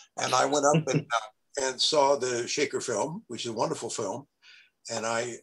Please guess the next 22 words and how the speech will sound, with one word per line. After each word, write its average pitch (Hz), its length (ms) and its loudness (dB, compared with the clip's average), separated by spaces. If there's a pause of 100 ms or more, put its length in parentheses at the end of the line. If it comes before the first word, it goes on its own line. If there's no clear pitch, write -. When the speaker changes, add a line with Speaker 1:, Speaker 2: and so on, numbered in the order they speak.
(100)
Speaker 1:
uh, 101 260 -2 (340)
made 113 200 -6 (360)
several 143 320 -4
suggestions, 123 720 -4
none 123 200 -6
of 113 100 -8
which 120 300 -8
were 117 140 -6
adopted, 120 520 -2 (460)
establishing 127 720 -2
a 104 80 -6
system 113 400 -4
which 110 200 -6
has 113 120 -8
continued 123 540 -4
now 104 300 -2
for 87 240 -14 (520)
forty 117 280 -12
odd 117 260 4
years. 165 180 6 (160)
Speaker 2:
<laughs> - 540 -8 (280)
Speaker 1:
And, 131 580 -2